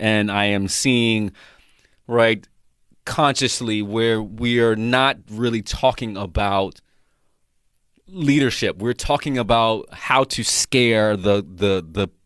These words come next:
the, the, the political, the, the political uh, the word that is, is losing my mind, this,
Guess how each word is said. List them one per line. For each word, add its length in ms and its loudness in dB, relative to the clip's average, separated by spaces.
the, 400 -2
the, 240 0
the 160 0
political, 600 4
the, 160 4
the 220 0
political 580 2
uh, 320 -10
the 260 -10
word 260 0
that 100 -2
is, 300 -2
is 260 -4
losing 360 4
my 100 2
mind, 400 2
this, 460 -2